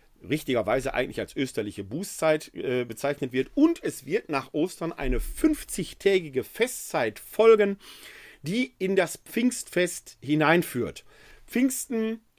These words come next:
ist dann neben Weihnachten und dem Osterfest das dritte große Fest im Kirchenjahr, das das Kirchenjahr entsprechend prägt.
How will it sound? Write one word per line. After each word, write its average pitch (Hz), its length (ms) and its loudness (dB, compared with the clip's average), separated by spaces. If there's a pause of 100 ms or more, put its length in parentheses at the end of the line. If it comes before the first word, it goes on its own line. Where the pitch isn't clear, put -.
(200)
ist 180 260 -2
dann 156 320 2
neben 185 400 -2
Weihnachten 170 840 -2
und 220 300 -4
dem 143 160 2
Osterfest 156 720 0
das - 220 -8
dritte 151 320 0
große 165 360 0
Fest 170 320 -4
im 139 120 -6
Kirchenjahr, 120 680 0 (640)
das - 360 2 (380)
das - 200 -10
Kirchenjahr 127 800 0
entsprechend 107 800 -6
prägt. - 460 -10